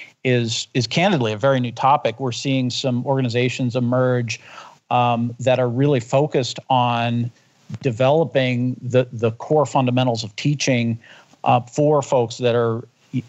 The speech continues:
you know, wanna go into a professor kind of, of, uh, you know, career track. So in some degrees, it's very new in higher ed.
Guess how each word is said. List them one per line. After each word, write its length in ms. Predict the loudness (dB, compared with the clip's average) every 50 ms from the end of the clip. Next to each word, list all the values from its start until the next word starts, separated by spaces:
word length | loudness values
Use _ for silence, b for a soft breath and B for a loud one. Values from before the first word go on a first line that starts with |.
| _ -16
you 200 | -10 -4 -2 -2
know, 40 |
wanna 220 | 0 2 0 0 2
go 160 | 2 2 2
into 340 | 2 0 0 0 0 0 0
a 140 | 2 0 -2
professor 560 | -4 -6 -8 -2 0 0 0 2 0 -2 -4
kind 340 | -2 -2 -2 0 0 0 0
of, 280 | -2 -2 -4 -8 -12 -8 -2
of, 380 | 0 0 0 0 0 -2 -2 -2
uh, 340 | -2 0 0 0 -2 -4 -6 -8 _ _ _ _ 0
you 80 | 0 0
know, 80 | 0
career 420 | 0 -4 -4 -2 0 2 2 2 0
track. 480 | 0 0 2 2 2 0 -2 -4 -10 B B B B B B B B B
So 160 | -2 0 2
in 80 | 2 2
some 200 | 2 0 0 2
degrees, 420 | 0 0 0 0 0 -2 -2 -6 -4
it's 180 | -4 -4 -2 -2
very 460 | -6 -8 -4 0 2 2 2 2 2
new 200 | 0 -2 -2 -4
in 80 | -4 -2
higher 280 | -2 0 0 0 2
ed. 360 | 2 2 2 2 0 -6 -16